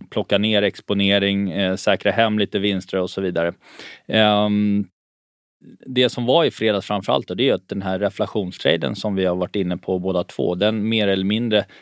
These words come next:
på sina håll likviderades ju helt och hållet. Vi hade olja ner tolv procent på dagen. Eh, en nedgång som vi inte har sett sedan corona. Bankerna föll otroligt tungt.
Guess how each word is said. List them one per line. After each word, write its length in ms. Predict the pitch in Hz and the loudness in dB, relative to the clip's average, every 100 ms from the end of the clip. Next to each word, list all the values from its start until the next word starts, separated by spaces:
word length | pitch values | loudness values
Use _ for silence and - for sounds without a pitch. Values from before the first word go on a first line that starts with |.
| _ | _
på 80 | 110 | -4
sina 180 | 113 101 | 0 2
håll 360 | 165 127 98 | 4 2 0
likviderades 920 | 113 123 117 113 113 123 170 113 101 110 | 0 2 0 -2 0 2 2 2 0 -2
ju 60 | |
helt 240 | 101 95 101 | -2 0 -2
och 60 | |
hållet. 360 | 101 107 120 - | -2 0 -2 0
Vi 60 | |
hade 140 | 104 107 | 0 0
olja 460 | 120 107 95 117 | 0 0 2 2
ner 200 | 127 113 | 2 0
tolv 280 | 107 120 113 | 0 0 0
procent 400 | - 110 107 101 | 0 0 0 0
på 60 | 110 | 0
dagen. 460 | 104 101 110 123 - - - - - - | 2 2 2 -2 -4 -16 -20 -20 -14 -4
Eh, 540 | 104 95 90 92 87 - | 0 0 0 0 -2 -2
en 220 | 107 107 | 0 4
nedgång 380 | 110 98 104 104 | 4 2 -2 -4
som 160 | 104 | -2
vi 280 | 101 101 98 | 2 2 0
inte 280 | 104 95 101 | -2 -2 -2
har 40 | |
sett 220 | - 107 | -2 -2
sedan 180 | - 107 | -2 -4
corona. 440 | - 110 98 101 110 | 0 0 0 -2 0
Bankerna 680 | 107 113 87 80 107 117 | 2 2 0 -4 -2 -2
föll 300 | 123 113 110 | 0 0 0
otroligt 600 | 95 107 - 120 123 117 - | -2 -4 -2 -2 0 -4 0
tungt. 320 | 113 127 | -2 -2